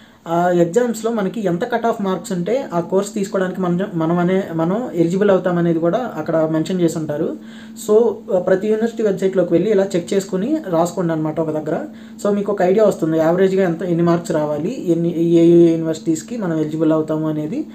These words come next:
ఆ, మీకు ఒక ఐడియా అనేది వస్తుంది. So, దీన్ని బట్టి మనం ప్రిపరేషన్ స్టార్ట్ చేసి ఎగ్జామ్స్‌కి అటెండ్ అవ్వాలి.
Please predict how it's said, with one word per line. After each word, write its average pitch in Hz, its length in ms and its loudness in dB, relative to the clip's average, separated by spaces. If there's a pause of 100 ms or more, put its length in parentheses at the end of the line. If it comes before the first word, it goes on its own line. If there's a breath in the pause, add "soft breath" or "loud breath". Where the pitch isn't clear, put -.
(520 loud breath)
ఆ, 180 120 0
మీకు 180 220 0
ఒక 180 100 2
ఐడియా 175 240 4
అనేది 175 200 2
వస్తుంది. 139 420 -6 (400 loud breath)
So, 220 80 2
దీన్ని 208 220 2
బట్టి 208 220 2
మనం 214 220 0
ప్రిపరేషన్ 190 460 0
స్టార్ట్ 175 320 -4
చేసి 180 200 -4
ఎగ్జామ్స్‌కి 175 460 0
అటెండ్ 156 220 -4
అవ్వాలి. 151 420 -4